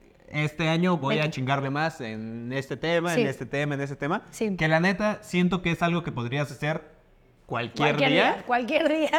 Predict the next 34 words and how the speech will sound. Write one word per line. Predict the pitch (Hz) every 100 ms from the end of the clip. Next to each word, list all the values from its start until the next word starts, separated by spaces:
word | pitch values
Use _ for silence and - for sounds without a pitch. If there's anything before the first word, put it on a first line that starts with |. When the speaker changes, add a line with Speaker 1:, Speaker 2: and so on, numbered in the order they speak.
| 330
Speaker 1:
Pero | 311 311
Speaker 2:
cualquier | 226 269 269
hora, | 254 226
en | 226
cualquier | - 269 311
momento. | 349 330 269 -
Speaker 1:
<laughs> | 127
Exactamente. | 117 147 - - 277 277 269
Speaker 2:
Sí, | 240
literal. | 233 240 240 214 - -
Speaker 1:
Pero | 156 156
siempre | 180 185 196
el |
hecho | 190 190 190
de | 156
que | 135
sea | 139 160 160
así | 151 165
como | 160 120
que | - 117
un | 135 156 156
nuevo | 160 160 151
comienzo, | 127 123 139 139 196 240 -
Speaker 2:
Sí. | 123
Speaker 1:
algo | 147 156 190 196 - -
hace | 131 139 160 151 123
en | 110
ti | 135 180 359 - -
que | 123
Speaker 2:
Sí. |
Speaker 1:
dices, | - 131 120 - - - -
"¿Sabes | - 196 -
qué? | 233 - - _
Speaker 2:
Sí. | - 240 185